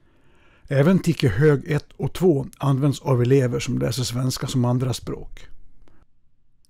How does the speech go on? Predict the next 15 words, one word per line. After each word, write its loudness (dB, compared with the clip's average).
Klicka -2
på -2
logotypen 0
för -4
den 4
del 2
du -2
vill -4
titta -6
på. -12
Jag 2
väljer 2
Tiki -6
Fakta -6
tre. -8